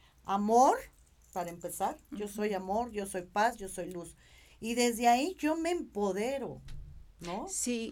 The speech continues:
Speaker 2: hay un poco de distorsión. Fíjate que esto que comentas en cuanto al feminismo, bueno, realmente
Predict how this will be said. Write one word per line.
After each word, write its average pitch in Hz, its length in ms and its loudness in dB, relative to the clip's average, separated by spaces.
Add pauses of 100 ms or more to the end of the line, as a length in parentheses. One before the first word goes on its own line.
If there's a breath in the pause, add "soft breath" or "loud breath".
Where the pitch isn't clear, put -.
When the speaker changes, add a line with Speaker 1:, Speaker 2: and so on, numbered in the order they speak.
(140)
Speaker 2:
hay 262 240 0
un 339 60 -6
poco 294 560 -2
de 185 260 -4
distorsión. 180 840 -8
Fíjate 285 320 -6
que 247 100 -6
esto 240 220 -6
que 202 180 -8
comentas 180 720 -6 (400 loud breath)
en 185 200 -6
cuanto 175 720 -4
al 165 460 -4
feminismo, 190 640 -6
bueno, 196 260 -2 (420 loud breath)
realmente 247 880 0